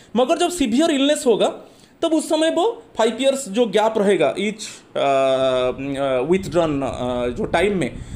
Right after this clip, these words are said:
तो वो applicable नहीं होगा। विथड्रॉल हम कब कर सकते हैं? Withdrawal is allowed only against the specified reasons, higher education of children, marriage of children, for the purchase or construction of residential house,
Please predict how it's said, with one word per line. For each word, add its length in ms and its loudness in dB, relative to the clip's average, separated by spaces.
तो 80 2
वो 280 2
applicable 400 0
नहीं 220 -6
होगा। 320 -12
विथड्रॉल 360 0
हम 120 0
कब 260 0
कर 100 2
सकते 260 -4
हैं? 240 -2
Withdrawal 360 -2
is 140 -2
allowed 300 4
only 320 2
against 200 -2
the 80 -2
specified 760 -2
reasons, 360 -6
higher 240 4
education 340 -2
of 100 -8
children, 300 -2
marriage 400 4
of 80 -12
children, 280 -4
for 80 0
the 160 0
purchase 340 0
or 160 0
construction 480 -2
of 100 -2
residential 560 -2
house, 240 0